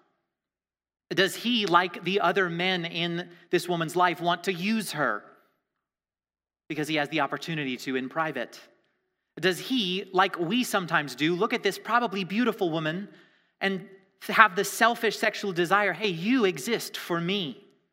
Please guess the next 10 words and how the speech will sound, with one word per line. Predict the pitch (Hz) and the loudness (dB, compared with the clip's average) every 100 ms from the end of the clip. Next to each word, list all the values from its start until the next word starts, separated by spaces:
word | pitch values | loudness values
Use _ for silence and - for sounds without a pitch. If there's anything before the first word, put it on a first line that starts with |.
| _ _ _ _ _ _ _ _ _ _ _ _ _ _ _ | _ _ _ _ _ _ _ _ _ _ _ _ _ _ _
Well, | 185 | -8
you | 196 | -4
see, | 254 233 | -4 2
unlike | 220 277 262 233 - | 4 6 4 2 0
any | 208 233 226 | 2 2 2
other | - 196 185 | 2 2 0
person | 185 196 - 165 | 0 -4 -2 -6
on | 160 160 156 | -2 -4 -4
planet | - 170 165 143 | -6 -4 -2 0
Earth, | 139 110 - | 0 -2 -10